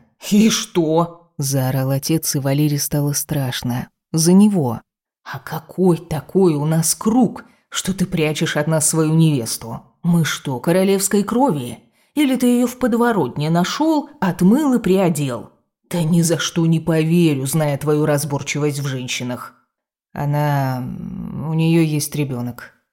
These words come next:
Привел Валера последний аргумент, надеясь, что он точно охладит гнев отца и хоть как-то оправдает его скрытность. "Она старше тебя?" —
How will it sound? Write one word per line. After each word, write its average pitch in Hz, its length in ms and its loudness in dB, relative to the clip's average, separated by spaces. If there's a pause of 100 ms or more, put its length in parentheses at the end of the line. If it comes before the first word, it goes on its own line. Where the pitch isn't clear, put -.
(120)
Привел 170 360 2
Валера 160 420 0
последний 156 680 0
аргумент, 160 760 0 (340)
надеясь, 190 520 4
что - 360 -2
он 190 320 4
точно 147 640 0
охладит 143 480 -2
гнев 143 380 -2
отца 147 520 0
и 165 140 0
хоть 143 380 -2
как-то 135 480 -2
оправдает 143 600 -2
его 147 200 0
скрытность. - 800 -4 (400)
"Она 160 260 0
старше 170 360 -2
тебя?" — 185 420 -2